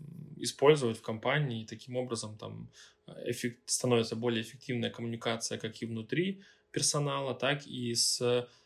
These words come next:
клиентами, либо там с внешними партнёрами, генподрядчиками и так далее. То есть наша задача увеличить, а, скорость обмена информацией и контроль а, цифр, данных, которые есть в компании, чтобы на основании этих цифр,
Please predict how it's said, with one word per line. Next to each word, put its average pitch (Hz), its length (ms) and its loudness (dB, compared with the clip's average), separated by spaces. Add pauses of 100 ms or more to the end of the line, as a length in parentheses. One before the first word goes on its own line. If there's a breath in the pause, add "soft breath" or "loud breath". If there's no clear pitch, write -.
(180 loud breath)
клиентами, 117 680 4
либо 113 260 -2
там 113 180 -6
с - 160 -2
внешними 120 460 -2
партнёрами, 120 600 -4
генподрядчиками 110 1120 -4 (140)
и - 160 -12
так - 100 -16
далее. 113 160 -2
То 110 60 -4
есть - 180 -6
наша 127 280 -4
задача 143 500 -2 (340 loud breath)
увеличить, 120 720 -2 (340 soft breath)
а, 113 140 -2
скорость 147 640 6
обмена 123 380 -2
информацией 117 800 -4
и 87 320 -10
контроль 135 680 0 (320 loud breath)
а, 117 200 -6
цифр, 139 560 0
данных, 120 420 -2
которые 117 320 -4
есть 113 120 -2
в - 60 -14
компании, 131 520 2
чтобы 117 380 -2
на 117 200 -4
основании 117 680 -6 (380 soft breath)
этих - 300 -2
цифр, 156 420 -2